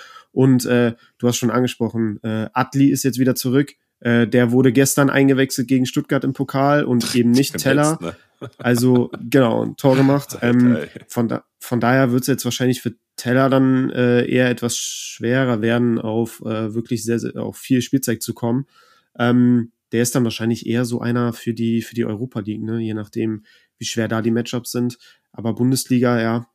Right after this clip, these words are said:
Speaker 1: bin ich bei dir, das wird er nicht halten können.
Speaker 2: Jetzt kommt's. No Teller. <laughs>
Speaker 1: Haha.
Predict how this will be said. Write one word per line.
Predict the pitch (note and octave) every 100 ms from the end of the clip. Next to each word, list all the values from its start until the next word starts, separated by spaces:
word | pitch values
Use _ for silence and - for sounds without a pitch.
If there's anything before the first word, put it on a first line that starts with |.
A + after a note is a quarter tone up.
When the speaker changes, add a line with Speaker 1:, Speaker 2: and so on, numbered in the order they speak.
| _ _ _
Speaker 1:
bin | B2
ich | A#2+
bei | - A2+
dir, | A#2+ A2+
das | G#2+ G#2 -
wird | A2+
er | G#2
nicht | G#2 G#2
halten | G2+ G#2
können. | G2+ G2+ - _ - _ _
Speaker 2:
Jetzt | - - -
kommt's. | D#2 E2 - - _ _ _
No | C#2 C#2+ D2+ E2 F2+ _
Teller. | - D2+ C#2+ A#2 - _
<laughs> | - D#3+ F3+ - D3 C#3+ - _ _ _ - _ _ _ _ - -
Speaker 1:
Haha. | C#3 C#3+